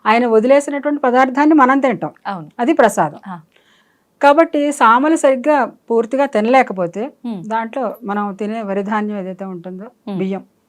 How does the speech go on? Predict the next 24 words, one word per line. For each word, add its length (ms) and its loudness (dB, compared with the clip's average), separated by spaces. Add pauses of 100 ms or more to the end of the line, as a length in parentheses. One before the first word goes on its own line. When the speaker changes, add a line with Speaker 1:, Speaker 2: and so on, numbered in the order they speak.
(380)
Speaker 1:
రెండు 260 -4
కలిపి 320 -8
అన్నం 260 -6
వండి 300 -12 (300)
Speaker 2:
ఓకే. 380 -16 (300)
Speaker 1:
దాంట్లో 680 2 (1400)
చక్కగా 320 0
అరిటాకులో 580 2 (480)
కింద 200 -4 (540)
మ్, 300 -8
మండలం 440 -2
చేసి, 320 -6 (120)
Speaker 2:
హ్మ్. 240 -12 (120)
Speaker 1:
నీ-, 140 -4
ఏ, 220 -2 (140)
ఏ 200 0
ప్రదా-, 460 -2
ఏ 220 -4
ప్రసాదం 440 -6
సరే 240 -8
నైవేద్యం 560 -10
చే-, 60 -10
నివే-, 320 -10
నివేదన 300 -8